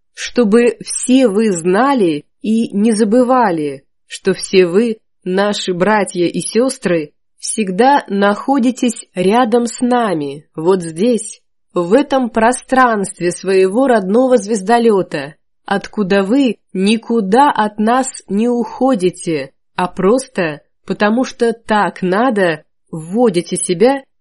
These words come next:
в специфическое состояние многократного деления сознания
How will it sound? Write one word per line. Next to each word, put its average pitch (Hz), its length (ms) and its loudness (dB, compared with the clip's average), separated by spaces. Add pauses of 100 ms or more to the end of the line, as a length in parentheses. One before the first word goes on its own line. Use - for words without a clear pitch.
в - 80 -14
специфическое 208 1120 -4
состояние 190 1040 -2 (180)
многократного 240 1120 0
деления 190 760 0
сознания 190 920 -2